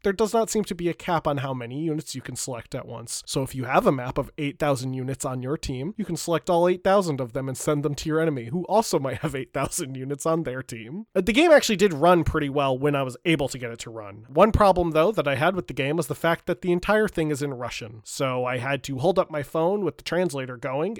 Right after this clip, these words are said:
and try to figure out how to navigate to a place that I could actually launch a, uh, level. I finally did so, and I played a bit of one of the levels where I played as orcs, and I built up a little base,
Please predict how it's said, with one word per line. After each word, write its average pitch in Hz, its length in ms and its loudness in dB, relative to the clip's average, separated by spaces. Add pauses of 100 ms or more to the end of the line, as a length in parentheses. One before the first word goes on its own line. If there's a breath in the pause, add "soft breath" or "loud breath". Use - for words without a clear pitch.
and 139 540 -4
try 175 160 4
to 165 80 0
figure 143 260 -2
out 143 160 0
how 147 100 -2
to 147 140 -6
navigate 131 540 -8
to 233 120 0
a - 60 0
place 143 380 0
that 143 160 0
I 135 100 -2
could 147 160 -6
actually 131 500 -6
launch 131 480 -2
a, 123 540 -8
uh, 120 180 -10
level. 135 460 -2
I 147 140 2
finally 196 400 6
did 160 240 2
so, 165 360 2
and 160 160 -2
I 147 100 -2
played 156 260 -2
a - 20 -6
bit 151 260 -4
of 147 380 -4
one 151 160 -2
of 139 60 -8
the 147 80 -2
levels 151 380 0
where 139 220 -4
I 135 120 -6
played 127 280 -2
as 123 220 -12
orcs, - 500 0
and 139 420 -2
I 139 500 -4
built 135 200 -6
up 151 140 -4
a - 20 -8
little 151 160 -4
base, 220 480 -2